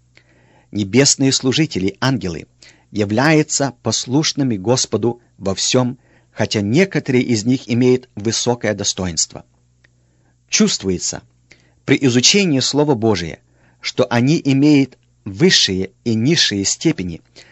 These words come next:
связанные с их служением. Так Михаил назван князем ангельского рельма, духом небесным. «И восстанет тогда князь великий Михаил,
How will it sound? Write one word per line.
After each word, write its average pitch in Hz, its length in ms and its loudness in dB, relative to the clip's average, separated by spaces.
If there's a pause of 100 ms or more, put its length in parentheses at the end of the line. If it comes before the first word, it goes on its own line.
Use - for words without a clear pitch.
(180)
связанные 113 760 0
с - 200 -6
их 110 120 -2
служением. 101 580 -4 (840)
Так 147 340 0
Михаил 127 560 0
назван 120 480 0
князем 87 580 -2 (800)
ангельского 123 800 -2
рельма, 104 440 -2 (680)
духом 104 600 -2
небесным. 98 540 -4 (1300)
«И 113 80 2
восстанет 127 580 4
тогда 117 380 0
князь 135 520 0
великий 135 580 0 (100)
Михаил, 123 640 -2